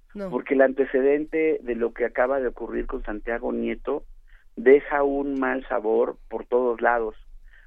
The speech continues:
Speaker 2: Mal sabor, insisto, porque sí considero que en su momento el exfiscal fue imprudente en la forma en que declaró hacia la,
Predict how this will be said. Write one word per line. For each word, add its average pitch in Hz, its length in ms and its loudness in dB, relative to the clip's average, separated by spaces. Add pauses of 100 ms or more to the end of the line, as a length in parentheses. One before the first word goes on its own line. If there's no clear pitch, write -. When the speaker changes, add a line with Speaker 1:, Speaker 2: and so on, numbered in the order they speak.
(120)
Speaker 2:
Mal 131 260 2
sabor, 131 500 0 (300)
insisto, 120 580 -6
porque 113 380 -8 (100)
sí 127 140 -6
considero 120 680 0
que 117 100 -10
en 104 80 -10
su 107 100 -18
momento 113 720 -2 (380)
el 107 320 -2
exfiscal 117 760 0
fue 117 180 -4
imprudente 113 880 -2
en 104 340 -8
la 107 100 -2
forma 120 380 -2
en 113 80 -6
que 113 120 -2
declaró 104 600 2
hacia - 220 -8
la, 98 240 -4